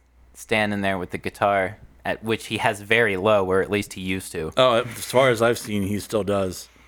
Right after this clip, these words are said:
Speaker 2: 'Cause it's
Speaker 1: Ju-,
Speaker 2: punk as fuck, man.
Speaker 1: just, just, I mean, I, I'm just saying, like, Craig, i-, if you know you're not gonna do it for a couple songs, save your back maybe a
Speaker 2: That's
Speaker 1: little bit.
Speaker 2: true, yeah.
Speaker 1: <laughs> 'Cause I'm pretty, it,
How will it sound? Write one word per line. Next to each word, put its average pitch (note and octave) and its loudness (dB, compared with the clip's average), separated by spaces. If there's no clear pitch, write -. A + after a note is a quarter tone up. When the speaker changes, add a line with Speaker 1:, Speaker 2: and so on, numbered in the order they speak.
Speaker 2:
'Cause G#2+ -10
it's A2 -6
Speaker 1:
Ju-, E3 -6
Speaker 2:
punk B2+ 0
as B2+ -8
fuck, D3+ -2
man. F3 -4
Speaker 1:
just, - -2
just, A3+ -8
I E3 4
mean, E4 -2
I, A#3 0
I'm G#3 -2
just G#3 -2
saying, C3+ 0
like, A#2+ -2
Craig, E3 0
i-, C#3 -2
if D3 0
you D#3 -6
know E3 2
you're E3 0
not D#3 2
gonna D3 -4
do C#3+ 2
it C3+ -2
for C#3+ -6
a C3 -4
couple C#3 0
songs, C3+ -2
save C#3 -2
your G#2+ -6
back G2 2
maybe D#2 -12
a D#2+ -6
Speaker 2:
That's E2 -6
Speaker 1:
little F2 -4
bit. F2+ 0
Speaker 2:
true, A2 -2
yeah. G2 0
Speaker 1:
<laughs> - -20
'Cause B2 -4
I'm C#3 -6
pretty, F3 -4
it, A2 -8